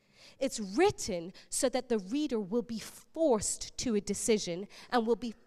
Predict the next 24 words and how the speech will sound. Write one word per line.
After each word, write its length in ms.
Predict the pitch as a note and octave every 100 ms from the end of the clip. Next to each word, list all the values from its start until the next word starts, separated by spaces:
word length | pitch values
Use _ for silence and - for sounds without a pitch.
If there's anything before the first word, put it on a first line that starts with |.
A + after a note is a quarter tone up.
| _ -
forced 640 | E4 G#3 G3 - - -
towards, 460 | - G#3 A3 A3 -
uh, 140 | G#3+ G#3+ -
either 380 | D#4 F4+ F4+ E3+
following 720 | - - D4 D#4 D#4 E4 G4 A4 _ -
or 80 | G#3
walking 440 | G3 A#3 - G#3
away. 460 | G3 F#3+ A#2 E2+ - _ - - F3+
That's 500 | C#4+ D#4+ D#4 - -
the 140 | A3+
purpose 440 | - G3+ G3 -
of 120 | F#3+ -
the 100 | E3+
book. 360 | - - - - _ _
And 160 | C4+ C4
so 140 | E4+
I 200 | F4 F4+
want 200 | G#4+ A#4 G4
to 120 | B3+
invite 380 | B3+ B3+ E4 B3
us 180 | -
as 140 | A#3 G#3
a 80 | G#3+
church, 500 | - B3 G3+ -